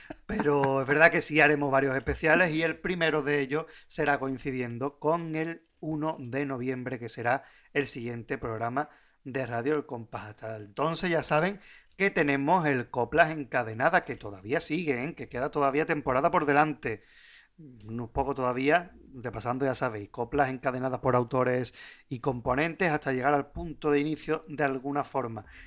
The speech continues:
La semana que no hay programa, pero la semana coincidiendo con el día que se publica este. Es decir, si este está disponible un lunes, el siguiente será un lunes y lunes y lunes. Si está publicado un sábado, sábado, sábado, sábado. ¿Vale? Que no esperéis ustedes, no, siempre son los lunes, no.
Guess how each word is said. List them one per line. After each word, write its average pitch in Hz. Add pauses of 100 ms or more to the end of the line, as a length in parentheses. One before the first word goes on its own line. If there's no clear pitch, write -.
(120)
La 120
semana 147
que 143
no 143
hay 151
programa, 160
pero 185 (320)
la 139
semana 143
coincidiendo 160
con 190
el 147
día 170
que 175
se 175
publica 160
este. 107 (460)
Es -
decir, 127
si 110
este 113
está 127
disponible 143
un 175
lunes, 208
el 196
siguiente 143
será 151
un 143
lunes 160 (240)
y 127
lunes 151
y 127
lunes. 120 (140)
Si -
está 117
publicado 120
un 135
sábado, 190
sábado, 135
sábado, 143
sábado. 113 (460)
¿Vale? 160
Que 113
no 120
esperéis 127
ustedes, 131
no, 160
siempre 214
son 202
los 180
lunes, 147
no. 113